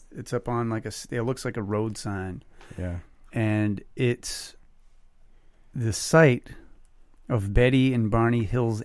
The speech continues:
Speaker 1: alien abduction. And this, <laughs> so, I don't know how you feel about aliens or not, but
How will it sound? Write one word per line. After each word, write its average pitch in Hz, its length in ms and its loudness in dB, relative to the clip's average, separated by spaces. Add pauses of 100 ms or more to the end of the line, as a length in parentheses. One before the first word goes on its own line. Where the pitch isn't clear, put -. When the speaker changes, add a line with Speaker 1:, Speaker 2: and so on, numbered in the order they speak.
Speaker 1:
alien 127 420 2
abduction. - 560 -8 (1600)
And 127 160 2
this, 135 240 4 (100)
<laughs> 160 160 4
so, 143 460 8 (1200)
I 135 120 8
don't 156 100 8
know 156 240 10
how 143 140 8
you 135 160 8
feel 143 240 2
about 127 240 6
aliens 127 440 4
or - 40 -8
not, 101 320 -2 (840)
but 139 440 4